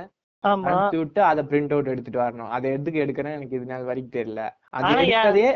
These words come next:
Speaker 2: அடுத்து
Speaker 1: ஆ.
Speaker 2: எடுத்ததே ஏ ஃபோர் ஷீட் வாங்கி அதுல ஒரு டைம் எழுதிட்டு வரணும்.
Speaker 1: ம்.
Speaker 2: எதுக்குடா இது? அப்ப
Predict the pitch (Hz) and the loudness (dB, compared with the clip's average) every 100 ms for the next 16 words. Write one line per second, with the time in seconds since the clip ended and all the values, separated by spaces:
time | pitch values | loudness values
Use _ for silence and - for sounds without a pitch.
0 | - 120 151 143 151 202 190 202 214 202 | 0 -2 0 2 2 4 4 4 4 4
1 | 180 180 170 165 151 156 190 175 160 160 | 2 0 0 0 0 -2 0 2 4 4
2 | 156 143 - 135 123 120 113 113 110 110 | 2 0 -2 -6 -4 -4 -4 -6 -8 -10
3 | 107 _ _ _ - 143 170 180 180 170 | -18 _ _ _ -4 -2 -2 -2 2 4
4 | 175 147 143 139 127 120 | 4 2 0 0 0 -2